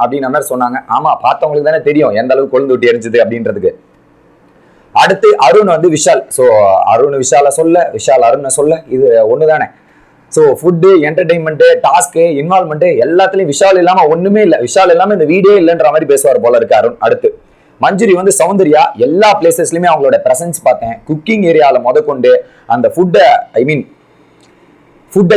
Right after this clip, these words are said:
கேர் பண்ற விதம், இந்த வீட்ல இருக்கிற பிரசன்ஸ் விதம், எல்லா இடத்துலயுமே மேஜர் இன்வால்வ்மெண்ட் சௌந்தர்யா தான் அப்படின்ற மாதிரி சௌந்தர்யா. சிவா வந்து அருண் எப்படி சைலண்ட்ல இருந்து வயலண்ட் மோட் ஆகி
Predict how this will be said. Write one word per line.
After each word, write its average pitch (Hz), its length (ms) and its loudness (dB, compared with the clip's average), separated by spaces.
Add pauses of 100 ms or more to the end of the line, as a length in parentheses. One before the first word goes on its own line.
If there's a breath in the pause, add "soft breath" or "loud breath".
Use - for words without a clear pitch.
கேர் 202 260 2
பண்ற 160 240 0
விதம், 135 300 -2 (100)
இந்த 139 160 0
வீட்ல 202 280 0
இருக்கிற 156 280 2
பிரசன்ஸ் 160 440 -2
விதம், 143 200 -2 (140)
எல்லா 214 300 2
இடத்துலயுமே 151 360 -2 (180)
மேஜர் 180 400 0
இன்வால்வ்மெண்ட் 147 480 -2 (140)
சௌந்தர்யா 139 460 2
தான் 123 180 -2
அப்படின்ற 117 320 -4
மாதிரி 139 180 -2
சௌந்தர்யா. 127 360 0 (140)
சிவா 214 300 2
வந்து 156 220 0
அருண் 147 200 -2 (520 soft breath)
எப்படி 214 240 0 (120)
சைலண்ட்ல 185 520 2
இருந்து 185 220 0
வயலண்ட் 190 400 2
மோட் 143 200 2
ஆகி 143 180 0